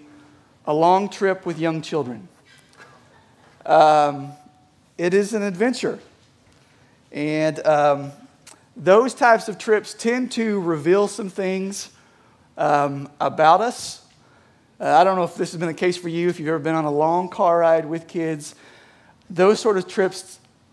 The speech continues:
tend to reveal some of the things that, like, I didn't, I don't think I'm an angry person until I'm on a long trip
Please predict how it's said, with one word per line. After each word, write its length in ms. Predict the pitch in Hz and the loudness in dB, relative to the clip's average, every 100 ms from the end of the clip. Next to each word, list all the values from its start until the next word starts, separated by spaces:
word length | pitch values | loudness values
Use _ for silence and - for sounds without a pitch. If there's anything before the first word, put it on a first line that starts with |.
| _ | _
tend 280 | - 226 202 | -8 -6 -6
to 80 | 185 | -4
reveal 480 | 185 147 185 185 180 | -4 0 2 2 0
some 240 | - 185 | -4 -4
of 60 | 170 | -4
the 60 | 165 | -4
things 380 | 175 175 175 147 | -4 -4 -4 -6
that, 180 | - - - _ - | -8 -10 -20 _ -2
like, 220 | 170 165 - _ _ _ _ _ | 0 0 -6 _ _ _ _ _
I 80 | 170 | 0
didn't, 300 | 196 208 190 | 2 0 0
I 80 | 175 | 4
don't 220 | 254 208 | 4 2
think 160 | - 202 | -4 0
I'm 140 | 202 | 0
an 80 | 190 | 0
angry 260 | 196 196 196 | -2 -4 -6
person 540 | - 226 - 120 180 - _ _ _ _ _ - | -6 -6 -6 -8 -10 -20 _ _ _ _ _ -10
until 320 | 160 220 190 | -4 2 4
I'm 460 | 170 170 165 160 151 _ _ _ _ _ - - _ _ | 6 4 2 -4 -12 _ _ _ _ _ -20 -20 _ _
on 60 | 160 | -6
a 40 | |
long 320 | 160 170 180 180 | 0 2 2 0
trip 380 | 220 190 - | 0 0 0